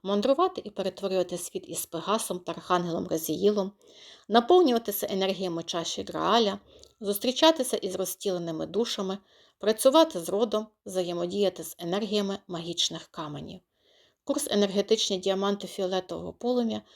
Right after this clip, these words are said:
допоможе вам наповнити енергіями фіолетового полум'я, очистити і зцілити карму ваших минулих втілень, очистити і зцілити ваше поточне життя. Я є Богом багатства,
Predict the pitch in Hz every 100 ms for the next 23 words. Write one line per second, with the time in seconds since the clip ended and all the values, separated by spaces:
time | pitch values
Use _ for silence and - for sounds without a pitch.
0 | - _ - 208 254 262 311 285 254 233
1 | 220 220 226 208 202 202 208 202 190 180
2 | 190 185 185 175 170 - 226 233 208 196
3 | - _ - _ 208 - 277 285 233 220
4 | 196 - 196 202 202 185 180 175 175 160
5 | - - 165 190 247 214 - - 202 190
6 | - _ _ _ 175 - 190 - 175 -
7 | 175 156 - - 165 226 240 220 220 _
8 | _ _ - 170 160 175 - 143 - 185
9 | - - 165 175 _ _ _ 180 165 -
10 | - 160 175 - _ _ _ _ _ _
11 | _ _ _ _ _ _ _ - _ -
12 | _ - 214 247 403 359 247 208 262 233
13 | 208 180 180 185 185 180 - - 180 165
14 | 170